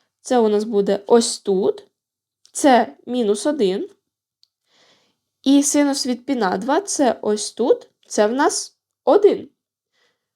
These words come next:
Отримали мінус один, мінус один, тобто мінус два.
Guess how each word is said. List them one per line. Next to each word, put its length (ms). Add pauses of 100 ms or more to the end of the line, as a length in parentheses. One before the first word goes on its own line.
Отримали 920
мінус 600
один, 520
мінус 540
один, 580 (760)
тобто 640
мінус 720 (100)
два. 640